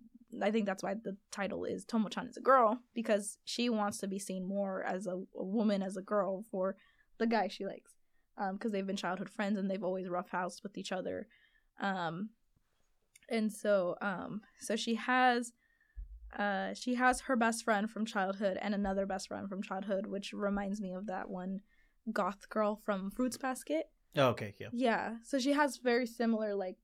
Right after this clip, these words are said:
Speaker 1: type energy and stuff. Um, how can I, like, keep saying this without, like, spoiling it in a sense? Um, just pretty much, like, uh,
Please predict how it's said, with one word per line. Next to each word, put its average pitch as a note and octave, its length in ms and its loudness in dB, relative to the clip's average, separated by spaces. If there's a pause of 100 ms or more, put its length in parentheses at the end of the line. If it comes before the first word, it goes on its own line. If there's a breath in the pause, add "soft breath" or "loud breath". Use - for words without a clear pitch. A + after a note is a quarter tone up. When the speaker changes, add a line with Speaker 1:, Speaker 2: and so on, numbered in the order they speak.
(100)
Speaker 1:
type G#3 280 -2
energy G3 520 -4 (160)
and G3 140 -4
stuff. - 280 -8 (600 soft breath)
Um, F#3 380 -4 (1500)
how - 120 -10
can - 200 -18
I, D4+ 40 -6
like, A3+ 140 -4 (200)
keep A3 200 -10
saying F#3 280 -6
this F#3 160 -10
without, - 300 -10
like, - 300 -10 (240)
spoiling - 1080 -10
it G3 180 -12
in F#3+ 80 -4
a G3 40 -8
sense? - 460 -12 (600 soft breath)
Um, G#3+ 580 0 (800)
just A4 220 2
pretty A4 240 6
much, B3 360 4
like, G#3 380 2 (560)
uh, G#3 580 2